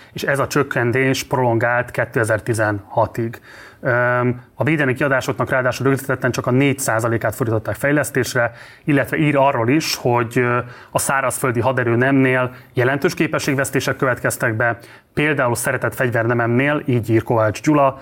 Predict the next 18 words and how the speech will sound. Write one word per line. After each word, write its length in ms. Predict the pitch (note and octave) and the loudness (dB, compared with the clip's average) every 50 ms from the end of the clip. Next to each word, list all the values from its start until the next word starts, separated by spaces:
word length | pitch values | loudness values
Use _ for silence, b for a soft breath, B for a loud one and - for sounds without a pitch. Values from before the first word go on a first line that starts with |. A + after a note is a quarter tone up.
| B B B B B | B B B B B
a 140 | - - - | -12 -6 -2
tüzérségnél 680 | - F#3 F3 D#3 C#3+ B2 - - - D3+ C#3+ B2+ C3 | 0 2 2 2 2 0 0 0 0 0 0 0 0
úgy 200 | C3 D3+ D#3 C3+ | 2 2 2 2
elfogytak 360 | B2+ A#2 - C#3 B2+ - B2 | 2 0 0 -2 -2 -2 -2
a 40 | B2+ | 0
működőképes 600 | B2 C#3+ C#3 - B2+ B2 A2+ - C3 - - - - | 0 2 2 2 0 0 0 0 -2 -2 -2 -2 0
állapotba 320 | B2 B2 A#2 - A2+ A#2 | 0 0 0 0 -2 -2
szerelhető 460 | A2 - B2+ A#2+ A#2 G#2 A2 - A2+ | 0 0 0 0 0 0 -2 0 2
lövegek, 440 | A2+ C#3+ D3 C#3+ C3 B2+ A#2+ B2 B B B B B B B | 2 2 4 2 2 0 0 -4 B B B B B B B
hogy 160 | B - B2 - | B -6 -4 -2
kétezer-húsz 680 | - E3+ D#3 - - C#3+ A2+ G3+ G2+ B2 D3 C#3 - - | -2 -4 -4 -2 -2 -2 -2 0 0 0 -2 0 0 0
óta 240 | C3+ A#2 - B2+ | 0 0 0 0
elmaradtak 640 | C3 C#3+ C3+ C#3 C#3 B2+ A#2+ A#2 A2+ - - A#2 - | 2 2 2 2 2 2 0 0 -2 -2 -4 -2 0
löveghiány 500 | - C3+ C3+ B2+ B2+ - - A#2+ G#2+ G#2+ | 0 0 0 0 0 0 0 0 2 4
miatt 280 | A#2+ C3 C3 B2 A#2+ - | 4 4 4 2 0 -2
a 100 | C#3 A2 | -2 0
végzős 500 | A2 C#3+ E3+ E3+ - C3 A#2 A2 - - | 2 2 2 2 2 2 0 0 -2 -2
tüzértisztek 840 | - C#3+ B2+ A#2 A2 G2+ - - C3+ C3 - - B2 A2+ G#2+ b | -2 0 2 2 0 0 0 0 -2 -2 0 0 -2 -2 -2 b